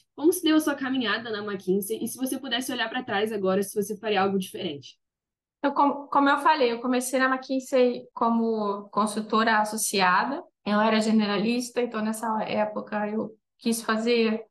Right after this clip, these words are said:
Speaker 2: vários projetos diferentes e testar várias possibilidades, vários setores. Foram mais ou menos dois anos que eu fiz isso e depois eu comecei a me especializar. Aí eu vi que o tema que eu realmente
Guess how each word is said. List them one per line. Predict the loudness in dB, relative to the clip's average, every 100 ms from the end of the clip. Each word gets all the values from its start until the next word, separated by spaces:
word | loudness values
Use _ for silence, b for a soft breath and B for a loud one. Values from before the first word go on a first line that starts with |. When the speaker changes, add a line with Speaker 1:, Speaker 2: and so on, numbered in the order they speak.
| _ 0
Speaker 2:
vários | 0 0 -6
projetos | -8 -2 -2 -2
diferentes | -10 -4 -2 0 2 0 0 -4 -6
e | -4
testar | -6 -2 0
várias | 0 -2 -4
possibilidades, | -8 -8 -6 -2 0 4 4 2 -2 -2
vários | 0 0 -2
setores. | -6 -4 0 2 2 0 -6 -16 _ _ _
Foram | 0 2
mais | 4 2 2
ou |
menos | 2 2 0 0
dois | 0 0 2
anos | 2 2 2 -2
que | -6 -6
eu | -6 -10 _ _ -8
fiz | 0 0 0
isso | -2 -2 0
e | 2
depois | 2 2 0
eu | 0
comecei | 0 0 2 0 2
a |
me | 2 2 -2 -10
especializar. | -12 -10 -4 -2 -2 2 4 4 2 -6 _ _ _ _ _ _ _
Aí | 0 4 4
eu | 4
vi | 0
que | 0 0 0 -2 -10 _ -12
o | -6
tema | 0 2 2
que | 0 0
eu | 2 0
realmente | 0 0 0 -6 -8 -4 -2 -2